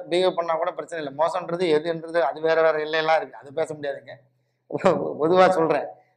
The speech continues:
அப்போ நீங்க உங்களோட பர்சனலா என்ன வேணா இருந்துட்டு போலாம், அது பிரச்சனை இல்லை. உங்களோட வேலையில நீங்க எப்படி இருக்கீங்கன்றதான்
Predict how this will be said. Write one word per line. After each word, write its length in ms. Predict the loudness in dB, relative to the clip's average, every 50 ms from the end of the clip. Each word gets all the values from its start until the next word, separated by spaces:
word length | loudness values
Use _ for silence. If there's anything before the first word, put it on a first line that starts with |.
| _ -6
அப்போ 160 | -4 0 0 2
நீங்க 200 | 2 2 2 2
உங்களோட 260 | 2 4 4 4 4 4
பர்சனலா 420 | 2 0 2 2 4 6 8 8
என்ன 160 | 8 6 4 2
வேணா 160 | 4 4 6 4
இருந்துட்டு 260 | 4 2 0 -2 -2
போலாம், 220 | -2 -2 -4 -4 -8
அது 120 | -10 -10 -10
பிரச்சனை 260 | -12 -12 -12 -10 -8
இல்லை. 140 | -6 -4 -6 -6
உங்களோட 320 | -2 0 2 2 4 4 4
வேலையில 380 | 4 4 4 6 6 4 4 4
நீங்க 140 | 2 2 0
எப்படி 180 | 0 0 0 -2
இருக்கீங்கன்றதான் 680 | -2 -4 -10 -12 -12 -12 -8 -6 -4 -2 -2 -2 -2